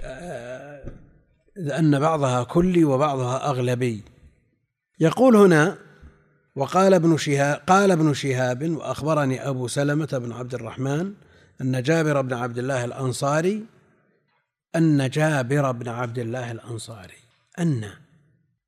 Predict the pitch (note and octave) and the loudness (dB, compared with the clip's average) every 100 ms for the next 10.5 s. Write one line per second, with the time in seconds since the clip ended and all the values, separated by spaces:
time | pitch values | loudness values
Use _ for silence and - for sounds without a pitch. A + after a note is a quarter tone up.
0 | _ - C3+ C#3+ C3+ C3 C3+ B2+ D3+ D3 | _ -6 0 2 2 -2 -4 -4 -2 0
1 | C3 C#3 B2 A#2+ B2 A#2+ G#2+ D3+ D3+ C#3+ | 0 -2 -4 -6 -6 -6 -6 -6 -6 -4
2 | B2 A#2 D#3 D3+ C3+ B2+ A#2+ B2 A#2+ C3 | -4 0 0 2 0 -2 -4 -6 -6 -6
3 | C#3+ B2+ A#2 A2+ A#2 G#2+ G#2+ G#2 G2+ G2 | -4 -6 -8 -10 -10 -10 -12 -14 -16 -20
4 | _ _ _ _ _ _ _ _ _ C#3 | _ _ _ _ _ _ _ _ _ -2
5 | C3+ C3+ A#2+ C3+ B2 B2+ C#3+ C3 C#3 B2+ | 2 2 0 -2 0 -2 -6 -6 -2 0
6 | C3+ E3 E3+ _ _ _ _ _ _ _ | 0 -2 -6 _ _ _ _ _ _ _
7 | _ _ _ _ - D#3 C3 B2+ - C3 | _ _ _ _ -8 -2 -2 -2 -2 -2
8 | A2+ G#2+ G#2 G2 - _ _ _ _ - | -2 -4 -8 -12 -18 _ _ _ _ -12
9 | D3+ D3+ E3 - D#3 C#3 C3 C3+ D3+ C3+ | -4 -4 -4 -6 -6 -2 -2 -4 -2 -2
10 | C3+ C#3+ B2 A2+ | -2 -4 -4 -6